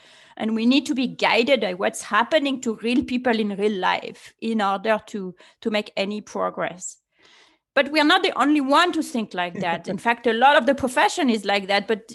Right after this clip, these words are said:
but we almost never hear from them. And in a sense, we wrote this book to give voice to that part of the profession that it's, that is usually a little bit more silent.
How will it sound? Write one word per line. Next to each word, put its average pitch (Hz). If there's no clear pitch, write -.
but 233
we 254
almost 277
never 262
hear 247
from 208
them. 156
And 240
in 240
a 247
sense, 311
we 269
wrote 247
this 262
book 226
to -
give 214
voice 247
to 254
that 190
part 214
of 190
the 196
profession 208
that 180
it's, -
that 202
is 202
usually 196
a 180
little 185
bit 185
more 170
silent. 165